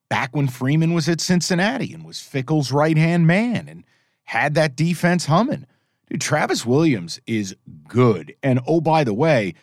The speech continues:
Sam Pittman doesn't run a charity. He just got an S E C defensive coordinator job. Now, you lose that, and then you lose the best pieces you have on defense,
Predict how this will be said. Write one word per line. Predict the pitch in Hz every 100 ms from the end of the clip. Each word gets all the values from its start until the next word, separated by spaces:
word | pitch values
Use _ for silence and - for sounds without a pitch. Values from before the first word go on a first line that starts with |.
| _
Sam | - 202 233
Pittman | 165 165 196 127 101 - -
doesn't | 143 143 143 117
run | 113
a | 90
charity. | - - 202 135 78 57 _ _ _ _ _ _ _ _
He | 202
just | 247 -
got | 202
an | 127 127
S | 165 180 -
E | 175 160
C | 135 - 165
defensive | 123 117 143 -
coordinator | - 156 104 80
job. | 82 98 78
Now, | 104
you | 110 101 226
lose | 240 143 240 254 131
that, | 95 92 -
and | 147 135
then | 180 196
you | 185
lose | 160 196 180
the | 120
best | 101 151 165
pieces | - 165 175 143 123
you | 143
have | 131 139 143
on | 98
defense, | 78 117 156 240 269 -